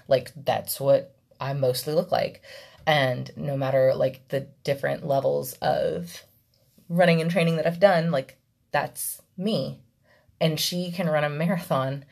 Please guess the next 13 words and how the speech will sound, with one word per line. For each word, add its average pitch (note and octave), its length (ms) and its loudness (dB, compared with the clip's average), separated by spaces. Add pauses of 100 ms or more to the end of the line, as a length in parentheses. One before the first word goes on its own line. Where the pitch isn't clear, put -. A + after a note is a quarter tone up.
(300)
in, D3 300 2
like, C#3+ 320 -4 (120)
real G3 520 0
dang F#3 300 8
close F3+ 340 4
to F3 160 0
a E3 40 4
B E3+ 220 -4
Q F3 260 -8
time. E3+ 400 -2
And D3 160 -2
that's F3+ 220 0
amazing. E3 680 -2